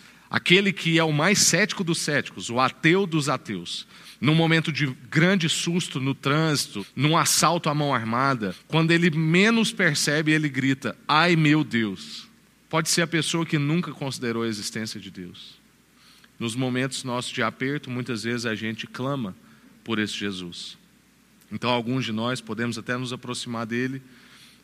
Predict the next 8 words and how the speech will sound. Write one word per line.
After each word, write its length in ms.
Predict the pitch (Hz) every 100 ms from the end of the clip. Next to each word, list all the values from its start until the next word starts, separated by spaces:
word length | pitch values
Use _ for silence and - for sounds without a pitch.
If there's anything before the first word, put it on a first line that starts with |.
| _
por 100 | 147
causa 260 | 175 160 143
dos 140 | 151
possíveis 460 | - 131 151 143 127
benefícios 720 | 139 127 110 165 156 135 117
imediatos 800 | 135 139 123 117 127 139 117 -
dessa 320 | 127 131 120
aproximação. 720 | - 107 - 107 95 -